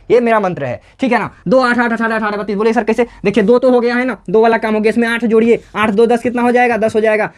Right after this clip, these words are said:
आठ कितना बार जुड़ेगा? दो बार ना, फिर से एक बार आठ जोड़िए, दस आठ अठारह। अच्छा इस बार क्या जोड़ना था? अठारह जोड़ना था, अठारह जोड़िए अठारह आठ छत्तीस हो जाएगा, है ना, अठारह सोलह छब्बीस, छब्बीस दस छत्तीस, फिर कितना जोड़ना भैया? अठारह जोड़ना है, फिर से अठारह जोड़ो, छत्तीस अठारह चौवन हो जाएगा। फिर से कितना जोड़ना है? बत्तीस जोड़ना है,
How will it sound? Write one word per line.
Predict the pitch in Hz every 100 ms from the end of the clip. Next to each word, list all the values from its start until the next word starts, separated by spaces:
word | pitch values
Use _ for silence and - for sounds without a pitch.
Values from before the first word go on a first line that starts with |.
| _ -
आठ | 220
कितना | 214 240
बार | 262 262
जुड़ेगा? | 247 240
दो | 214 254
बार | 247
ना, | 240 208
फिर | 214
से | 226
एक | 240
बार | 240
आठ | 240
जोड़िए, | 220 226 220 - -
दस | 202 233
आठ | 254 -
अठारह। | 180 202 214 175 -
अच्छा | 185 220
इस | 214
बार | 269
क्या | 277
जोड़ना | 254 262
था? | 247
अठारह | 208 202 233
जोड़ना | 262 262 269
था, | 277 - -
अठारह | 180 202
जोड़िए | 220 214
अठारह | 214 220 247
आठ | 294 _ -
छत्तीस | 196 247 214
हो |
जाएगा, | 226 226
है | 240
ना, | 294
अठारह | 202 202
सोलह | 220 220
छब्बीस, | 208 202 214 - _
छब्बीस | - 208
दस | 214 226
छत्तीस, | 214 196 - -
फिर | -
कितना | 269 277 277
जोड़ना | 269 240
भैया? | 233 269
अठारह | 220 285
जोड़ना | 285 294
है, | 269
फिर | 208
से |
अठारह | 254 247 247
जोड़ो, | 247 247 - -
छत्तीस | 208 226
अठारह | 214 233
चौवन | 233 226
हो | 220
जाएगा। | 220 214 190 - -
फिर | 240
से | 277
कितना | 262
जोड़ना | 254 247
है? | 269 -
बत्तीस | 208 254
जोड़ना | 240 262
है, | 285